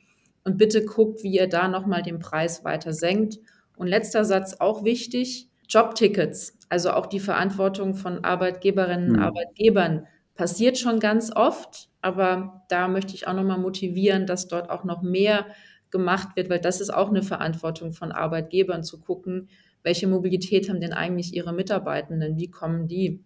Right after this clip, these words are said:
Speaker 1: zum Arbeitsplatz und da auch noch was drauf zu geben, so dass es für viele Berufsgruppen oder viele gesellschaftlichen Gruppen auch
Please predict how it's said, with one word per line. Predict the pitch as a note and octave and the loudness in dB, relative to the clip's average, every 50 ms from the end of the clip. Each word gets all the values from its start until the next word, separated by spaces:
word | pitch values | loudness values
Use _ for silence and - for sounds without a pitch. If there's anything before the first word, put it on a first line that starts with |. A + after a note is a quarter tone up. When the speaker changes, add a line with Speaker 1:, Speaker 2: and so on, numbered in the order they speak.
| _ | _
Speaker 1:
zum | - - F3 E3+ E3 | -16 -12 -12 -10 -8
Arbeitsplatz | - D3+ D#3 D#3 D#3+ D#3 D#3 - - _ - E3 F#3 F#3 - - | -6 -6 -4 -2 -2 -4 -4 -6 -10 _ -6 -6 -4 -6 -8 -12
und | - - E3+ D#3+ | -12 -10 -6 -4
da | E3 - | -2 -2
auch | D#3+ E3 | 0 0
noch | D#3+ D#3+ D#3+ - | 0 -2 -2 -6
was | C3+ C#3+ - | -8 -10 -12
drauf | - - - D3 D3 D3+ - | -10 -4 -2 -2 -2 -4 -6
zu | - F3+ E3 | -12 -12 -8
geben, | D#3+ E3+ F3 F3+ F3+ F3+ | -4 -2 0 0 0 -2
so | D#3+ E3+ E3 D#3+ D#3+ D#3+ - - - _ _ _ | 0 0 0 0 -2 -4 -8 -20 -20 _ _ _
dass | - E3+ E3+ E3+ - - _ _ - | -2 -2 -2 -2 -6 -12 _ _ -4
es | F#3 - | -4 -4
für | - - F#3 | -4 -4 -6
viele | F3+ - - G#3 G3+ G#3+ | -4 -4 0 2 4 4
Berufsgruppen | G3+ G3 F3+ F3+ G3 G3+ G3+ - - - - G3+ G3+ - F#3 | 4 2 0 0 0 -2 -2 -6 -6 -6 -8 -8 -6 -6 -6
oder | F3 F3 E3+ | -4 -4 -4
viele | F3 - G3 G3 F#3 F#3 | -4 -4 -2 0 0 0
gesellschaftlichen | F3 F#3 E3+ E3 F3 E3+ - F3 - - F3 E3+ - E3+ | 0 0 -2 -2 -2 -4 -6 -10 -10 -10 -10 -10 -10 -14
Gruppen | E3 - - F#3 F#3 F#3+ E3+ | -10 -8 -8 -6 -6 -6 -6
auch | - - E3+ E3+ E3+ - | -2 0 0 0 -2 -4